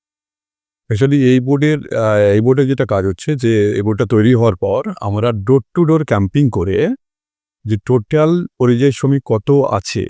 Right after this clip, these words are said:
বাংলা থেকে কতজন বাইরে কাজ করতে যায়, সেই ডেটাটা আমরা door to door camping করে আমরা ই-, লিপিবদ্ধ করেছি। সেখানে আমরা দেখেছি এবং দুয়ারে সরকারের সঙ্গে অ্যাডও করেছি এই ইটাকে, মাইগ্রেন্ট ওয়ার্কার ওয়েলফেয়ার বোর্ডটাকে।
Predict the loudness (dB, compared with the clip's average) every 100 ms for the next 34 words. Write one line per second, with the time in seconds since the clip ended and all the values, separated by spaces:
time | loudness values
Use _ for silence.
0 | -6 -2 0 2 0 0 -2 -2 -2 0
1 | 0 2 2 2 2 2 0 -4 -4 -8
2 | -2 -2 0 -2 -2 -4 -8 _ _ _
3 | _ -6 -4 -2 0 0 -2 0 0 0
4 | 0 -4 -2 -2 0 -2 -2 0 0 0
5 | 0 2 2 2 0 -2 _ _ -4 -2
6 | -2 0 2 2 0 -2 -4 -4 -4 -6
7 | _ _ _ -12 -6 -2 0 2 2 2
8 | 2 0 0 -2 0 0 2 4 2 0
9 | -4 -2 -2 -2 -2 0 0 0 -2 -6
10 | -2 0 2 0 -2 -6 -6 -4 -4 -6
11 | -6 -6 -6 -4 0 0 0 0 -2 -2
12 | -2 -4 -4 -6 -6